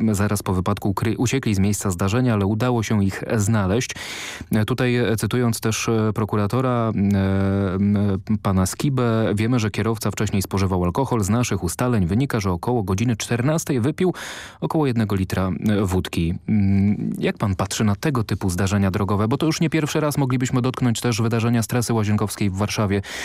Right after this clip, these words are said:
sprzed kilkunastu dobrych miesięcy, które też nami wstrząsnęło. A tutaj takie podobne sytuacje się powtarzają. Czy mamy do czynienia,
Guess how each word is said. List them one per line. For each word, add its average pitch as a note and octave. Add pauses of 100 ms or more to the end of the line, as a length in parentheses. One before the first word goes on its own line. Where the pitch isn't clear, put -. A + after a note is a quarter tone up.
(180)
sprzed -
kilkunastu G#2+
dobrych G#2 (160)
miesięcy, G#2+
które G2+
też G#2+
nami G2+ (100)
wstrząsnęło. G2+
A -
tutaj C#3 (100)
takie C#3
podobne C3+
sytuacje G#2
się A2
powtarzają. A#2+
Czy A2+
mamy C#3 (460)
do A2
czynienia, A2+